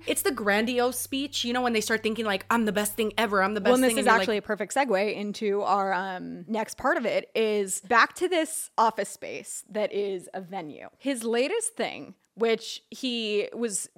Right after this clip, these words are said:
Speaker 2: promoting a lot in the Twitter Spaces and then a lot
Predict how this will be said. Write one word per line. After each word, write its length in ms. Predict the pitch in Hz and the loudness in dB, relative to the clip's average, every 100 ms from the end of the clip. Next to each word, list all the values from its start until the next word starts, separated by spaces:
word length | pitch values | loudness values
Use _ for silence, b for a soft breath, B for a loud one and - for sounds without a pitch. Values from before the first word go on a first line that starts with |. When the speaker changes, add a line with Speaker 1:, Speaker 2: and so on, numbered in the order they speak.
| - | -8
Speaker 2:
promoting 420 | - 240 254 311 | -2 0 2 0
a 40 | 311 | 6
lot 280 | 285 269 - | 6 6 4
in 220 | 233 240 | 2 2
the 100 | 240 | 0
Twitter 260 | - 254 | 0 0
Spaces 520 | 247 240 240 233 233 - | 2 -2 2 2 2 0
and 240 | 202 208 | -6 -6
then 180 | 208 214 | -8 -4
a 160 | 190 190 | -2 -2
lot 400 | 185 214 262 | 0 2 2